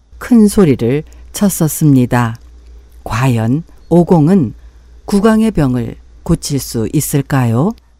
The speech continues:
오공이 여러 대신과 왕궁에 이르러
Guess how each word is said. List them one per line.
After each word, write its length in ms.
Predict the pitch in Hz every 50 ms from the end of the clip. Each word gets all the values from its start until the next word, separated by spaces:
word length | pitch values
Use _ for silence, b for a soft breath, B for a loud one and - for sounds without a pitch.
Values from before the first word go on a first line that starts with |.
| _ _ _ _ _ _ _ _ _ _ _ _ _ _ _ _ - -
오공이 460 | 190 202 196 208 208 220 247 254 202
여러 320 | 180 175 180 190 202 208
대신과 840 | - 190 175 165 - 180 156 143 131 147 151 147 127 117 113 - - -
왕궁에 500 | - 151 160 160 151 139 131 127 143 156
이르러 540 | 165 175 180 165 135 127 127 123 117 117